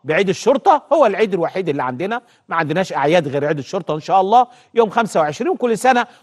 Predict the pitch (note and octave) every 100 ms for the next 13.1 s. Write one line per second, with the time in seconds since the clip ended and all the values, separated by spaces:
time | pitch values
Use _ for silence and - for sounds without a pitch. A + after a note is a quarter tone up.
0 | - G3+ G3 G#3 C4+ B3 A3+ A3 A3 D4
1 | C#4 C4+ D#4+ E4 C4 A3+ C4 A#3 - C4
2 | G3 A#3 - _ _ G#3+ - D#4 C#4+ A#3+
3 | - C#4 A#3+ A3+ A#3 G#3+ G3+ A#3 G3+ E3+
4 | D3 A2 _ _ _ _ A3+ A3+ G#3+ -
5 | B3 F#3+ F#3 A3 G#3+ G3+ C4 C#4 F#3+ -
6 | _ - F#3+ F3 B3 A3 F#3+ F#3 A#3+ G3+
7 | F3 G#3+ G3+ F#3 - B3+ G#3+ A3+ _ _
8 | A3 A#3+ F#3 - A3 - F#3+ - _ -
9 | A#3 - F3 D#3+ D#3 F3 G#3 G3 - _
10 | _ D#3 G3 F#3 D3 A#2 F#2 _ D4 B3
11 | B3+ D4+ - F4 F#4 D4+ - G#3 G#3 -
12 | E3 A#3 - C4 B3+ G#3 G3+ A#3+ C4 D#4
13 | D4